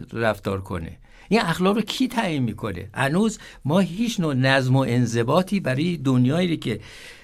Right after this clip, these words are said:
اه، می‌گیم که آقا فردا برو یه گوشی بگیر، نمی‌دونم یه، یه کاسکت بذار رو سرت، برو تو این دنیا بچرخ، نداریم. یعنی، یعنی، اه، یه آدمی هستیم که، اه، آواتار ما رو می‌فرستیم در یک جایی که راه‌ها بدون هیچ نوع سیستم اخلاقی،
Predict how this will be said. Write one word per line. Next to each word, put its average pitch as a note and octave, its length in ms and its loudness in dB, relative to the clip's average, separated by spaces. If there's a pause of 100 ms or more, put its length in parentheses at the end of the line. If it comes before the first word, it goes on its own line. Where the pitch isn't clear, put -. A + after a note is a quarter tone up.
(140)
اه، A2+ 120 -2
می‌گیم B2+ 340 4
که C3 120 2
آقا B2 280 2
فردا B2 420 4
برو B2 200 4
یه B2 160 4
گوشی A#2+ 360 0
بگیر، A#2 340 2
نمی‌دونم A#2 440 2
یه، A#2 280 2 (220)
یه B2 240 2
کاسکت B2 420 0
بذار A#2+ 280 2
رو A2 120 -2
سرت، A#2+ 360 0 (320)
برو B2+ 200 6
تو B2+ 140 2
این A#2 160 4
دنیا A2+ 400 4
بچرخ، C3 720 0 (360)
نداریم. C#3+ 680 4
یعنی، D3 300 -2 (480)
یعنی، D#3+ 400 2 (360)
اه، A#2+ 260 -2
یه A#2+ 200 2
آدمی D#3 480 4
هستیم F#3+ 540 0
که، F#3+ 360 0 (240)
اه، B2 100 0
آواتار C#3 640 4
ما C#3+ 140 2
رو B2+ 80 2
می‌فرستیم D#3 540 0
در C3+ 160 0
یک F3 240 0
جایی G3 160 4
که G3 160 4
راه‌ها D#3 360 4
بدون F#3+ 300 4
هیچ F3+ 300 0
نوع E3 80 2
سیستم D3+ 420 -4
اخلاقی، C3+ 680 0